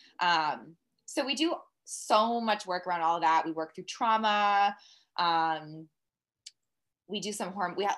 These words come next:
I usually bring guest coaches in. So we have, like, some hormonal health weeks. I mean, there's so much we talk about. Um, but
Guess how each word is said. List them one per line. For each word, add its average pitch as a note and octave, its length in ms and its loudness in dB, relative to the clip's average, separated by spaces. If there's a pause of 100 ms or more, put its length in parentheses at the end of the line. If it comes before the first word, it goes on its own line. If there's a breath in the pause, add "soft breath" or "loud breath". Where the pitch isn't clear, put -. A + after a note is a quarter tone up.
I F3 60 2
usually F#3+ 240 -2
bring F3+ 140 -6
guest B3 260 0
coaches B3+ 320 -2
in. A#3 220 -2
So G3+ 100 -8
we F3+ 60 -4
have, D#3+ 100 -2
like, D3 160 -10
some E3 220 -10
hormonal D3+ 420 -6
health C#4+ 380 0
weeks. A3+ 400 -4
I G3+ 60 -2
mean, F#3+ 100 -6
there's F#3+ 160 -6
so A3+ 240 2
much G#3+ 220 0
we F#3+ 80 -10
talk D3 260 -4
about. F#3 460 4 (360 soft breath)
Um, D#3 600 0 (300)
but F3+ 300 8